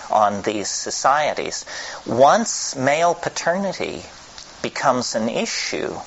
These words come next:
there's tremendous tension,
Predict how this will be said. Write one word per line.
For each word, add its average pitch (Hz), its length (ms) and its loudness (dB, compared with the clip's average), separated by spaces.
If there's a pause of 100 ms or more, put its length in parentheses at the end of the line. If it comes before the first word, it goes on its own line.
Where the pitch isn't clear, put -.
(960)
there's 135 260 4
tremendous 131 760 -2
tension, - 640 -6